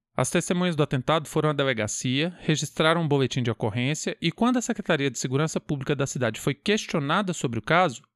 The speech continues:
Eles alegaram que não tava sabendo de nada, que a polícia não informa a secretaria de cada B O que é feito.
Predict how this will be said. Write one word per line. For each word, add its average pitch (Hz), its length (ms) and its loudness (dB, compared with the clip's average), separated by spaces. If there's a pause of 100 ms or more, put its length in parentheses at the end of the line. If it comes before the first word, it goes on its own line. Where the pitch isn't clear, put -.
(180)
Eles 190 220 0
alegaram 196 380 2
que 202 100 -8
não 208 140 -2
tava 202 180 0
sabendo 190 300 -2
de 196 100 -4
nada, 170 300 -2
que - 100 -2
a - 40 0
polícia 165 300 0
não 185 100 -2
informa 190 440 2
a 156 60 0
secretaria 143 520 -2
de - 80 -8
cada 165 280 0
B 151 320 0
O 139 180 4
que - 180 -4
é 156 80 0
feito. - 480 -6